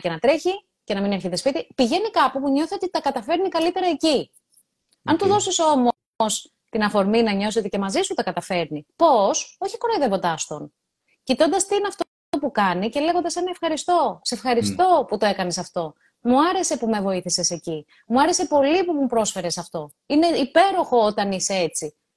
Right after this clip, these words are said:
Speaker 1: Κατάλαβες; Πες του, κάνε του το κομπλιμέντο που χρειάζεται. Ας τον να νιώσει ότι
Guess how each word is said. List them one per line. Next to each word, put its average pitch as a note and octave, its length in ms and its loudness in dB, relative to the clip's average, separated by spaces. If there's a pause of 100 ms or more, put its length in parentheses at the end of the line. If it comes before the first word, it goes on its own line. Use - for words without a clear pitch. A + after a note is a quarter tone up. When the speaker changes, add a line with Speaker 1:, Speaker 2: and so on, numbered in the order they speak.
(140)
Speaker 1:
Κατάλαβες; G3 480 -2 (360)
Πες B4 480 0
του, F#3+ 220 -2
κάνε F#4+ 200 -2
του G4+ 120 -4
το F4+ 120 -4
κομπλιμέντο G#3+ 640 0
που E3+ 120 -8
χρειάζεται. D#3+ 540 -4
Ας D#4 200 -4
τον G4 140 -6
να F4 100 0
νιώσει G#3+ 420 -2
ότι F#3+ 400 -6